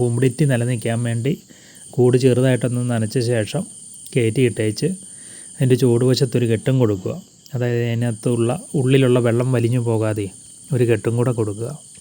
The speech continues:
ഇത് ഏകദേശം ഒരു പത്ത് ദിവസം കൊണ്ടൊക്കെ തന്നെ അതുമായിട്ട് ജോയിൻ്റ് ആകും. അപ്പോൾ നമുക്ക് ഈ ഇട്ട കൂട് വേണേൽ അഴിച്ചു മാറ്റാം. ഇതാ ഞാൻ പറഞ്ഞ നേരത്തെ നമ്മൾ ചെയ്യാൻ എടുത്തിരുന്നെന്ന് പറഞ്ഞില്ല, ആ കമ്പുകളായിരുന്നു. ആ കമ്പ് നമ്മൾ എടുക്കുമ്പോൾ അതേ മുളകളൊന്നും ഇല്ലായിരുന്നു, അതിന് ശേഷം കിളിർത്ത് വന്ന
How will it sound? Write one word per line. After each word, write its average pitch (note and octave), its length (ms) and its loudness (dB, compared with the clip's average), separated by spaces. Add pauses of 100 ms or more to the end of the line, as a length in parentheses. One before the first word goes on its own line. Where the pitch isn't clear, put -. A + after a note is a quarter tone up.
(920)
ഇത് D#3+ 180 2
ഏകദേശം D3+ 420 6
ഒരു D3 140 4
പത്ത് C#3+ 240 0
ദിവസം C#3 320 2
കൊണ്ടൊക്കെ C#3 380 2
തന്നെ C#3 240 0
അതുമായിട്ട് B2+ 400 2 (960)
ജോയിൻ്റ് C3 340 6
ആകും. A#2 160 2
അപ്പോൾ A#2 160 0
നമുക്ക് B2+ 220 2
ഈ B2+ 80 6
ഇട്ട A#2+ 140 -2 (120)
കൂട് B2+ 320 4
വേണേൽ B2 200 2
അഴിച്ചു A2 280 0
മാറ്റാം. G2+ 260 -6 (280)
ഇതാ D3 180 4
ഞാൻ C#3 160 2
പറഞ്ഞ B2+ 180 0 (100)
നേരത്തെ A#2+ 280 0 (100)
നമ്മൾ B2 180 -2 (140)
ചെയ്യാൻ B2 380 4
എടുത്തിരുന്നെന്ന് B2 500 -2
പറഞ്ഞില്ല, G#2+ 380 -2
ആ A2+ 100 -4
കമ്പുകളായിരുന്നു. A#2 720 -2 (800)
ആ - 120 -12
കമ്പ് C#3+ 240 4
നമ്മൾ D3+ 220 6
എടുക്കുമ്പോൾ D3+ 360 6
അതേ D3 100 4 (100)
മുളകളൊന്നും C3 560 4
ഇല്ലായിരുന്നു, G#2+ 460 -2
അതിന് A#2 240 -2
ശേഷം B2 340 -2
കിളിർത്ത് A2+ 380 -2
വന്ന A2+ 140 -2